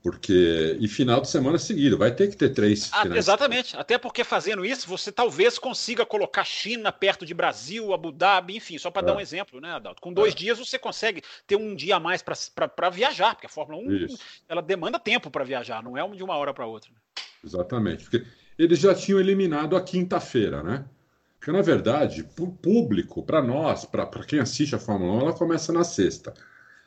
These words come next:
Speaker 1: Pra Fórmula um, ela começa na quinta, não na sexta. Na quinta são todos os eventos com patrocinadores principais,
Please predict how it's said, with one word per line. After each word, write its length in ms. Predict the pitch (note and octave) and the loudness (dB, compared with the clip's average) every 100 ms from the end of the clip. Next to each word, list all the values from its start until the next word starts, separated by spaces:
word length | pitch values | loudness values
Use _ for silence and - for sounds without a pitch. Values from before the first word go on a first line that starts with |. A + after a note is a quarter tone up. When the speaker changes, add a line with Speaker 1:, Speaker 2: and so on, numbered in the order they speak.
| _ | _
Speaker 1:
Pra 160 | D#3 G#3 | 2 2
Fórmula 400 | G3+ F3 D3+ B2 | 4 2 4 2
um, 160 | B2+ D#3 | 2 2
ela 120 | F3+ | 2
começa 360 | F#3+ F3 F3 G3 | 2 2 2 0
na 100 | G3 | -2
quinta, 540 | - C#3+ G#2+ - - _ - | 0 0 0 -6 -14 _ -8
não 180 | F#2 C3 | -2 0
na 120 | C3 | 0
sexta. 460 | - C#2+ - - - _ _ _ _ - | -2 -6 -8 -14 -20 _ _ _ _ -2
Na 140 | A2 | -2
quinta 300 | A2+ C#3 E3+ F3+ | 2 2 4 2
são 180 | F#3 | 2
todos 360 | F3+ F3+ F3+ F3 | 4 4 6 4
os 80 | F#3 | 4
eventos 300 | D3 D3+ D3+ | 4 0 -2
com 180 | E3 D#3+ | -2 0
patrocinadores 800 | C#3+ C#3 C#3 C#3 D3 A#2+ B2+ A#2+ | 0 0 -2 -4 -2 0 0 -2
principais, 960 | C3+ C3 - A2 G#2+ A2+ F#2+ E2+ - | -4 -2 -2 2 2 4 2 0 -6